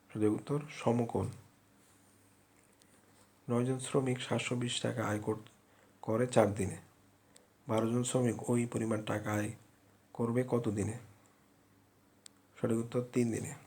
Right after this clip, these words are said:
A by B সমান ফোর এ, twice B সমান টুয়েলভ হলে এর মান কত? সঠিক উত্তর আট। দুই, সাত, পাঁচ, চার, ছয় ও দশ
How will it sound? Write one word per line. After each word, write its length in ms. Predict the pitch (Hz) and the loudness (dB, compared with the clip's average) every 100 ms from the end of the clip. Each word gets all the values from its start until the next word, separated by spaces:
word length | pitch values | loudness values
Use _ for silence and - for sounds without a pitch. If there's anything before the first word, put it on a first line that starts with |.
| - - - - _ _ _ _ _ - _ - - _ _ _ _ _ - - - | -20 -20 -20 -20 _ _ _ _ _ -20 _ -20 -20 _ _ _ _ _ -20 -20 -6
A 140 | 123 | 0
by 260 | 123 123 113 | 4 4 4
B 140 | 120 | 2
সমান 400 | 123 123 120 117 | 2 2 2 2
ফোর 300 | 131 - 113 | -2 0 2
এ, 140 | 107 143 - - - - - - | 2 0 -6 -20 -20 -20 -20 -4
twice 320 | 120 117 117 | 0 0 0
B 60 | 123 | -2
সমান 340 | 120 120 120 | 0 0 0
টুয়েলভ 420 | 123 110 107 143 - | 2 4 4 2 -2
হলে 300 | 123 117 151 - - - | -2 0 -2 -10 -20 -2
এর 220 | 127 120 | 2 4
মান 220 | 104 104 | 2 0
কত? 240 | 104 101 120 - - - _ _ _ _ _ _ _ _ _ _ _ - - | -2 -6 -10 -12 -20 -20 _ _ _ _ _ _ _ _ _ _ _ -20 -8
সঠিক 180 | 123 117 | -4 -4
উত্তর 240 | 117 127 | -2 0
আট। 320 | - 117 110 - - - - - - - - _ _ - - _ _ _ _ _ - - - - | 0 0 -2 -4 -14 -20 -20 -20 -20 -20 -20 _ _ -20 -20 _ _ _ _ _ -20 -20 -20 -8
দুই, 320 | 123 127 135 | -2 0 0
সাত, 540 | 135 - 117 107 107 - - | 0 0 2 2 0 -6 -6
পাঁচ, 560 | 117 113 117 - - - | 0 0 0 -6 -10 -2
চার, 240 | 113 110 - - - | 0 0 -4 -12 -16
ছয় 340 | - - 110 131 - - - _ - | -8 -2 -2 -4 -10 -20 -20 _ -4
ও 120 | 120 | 0
দশ 440 | 110 104 107 - | 4 2 2 -4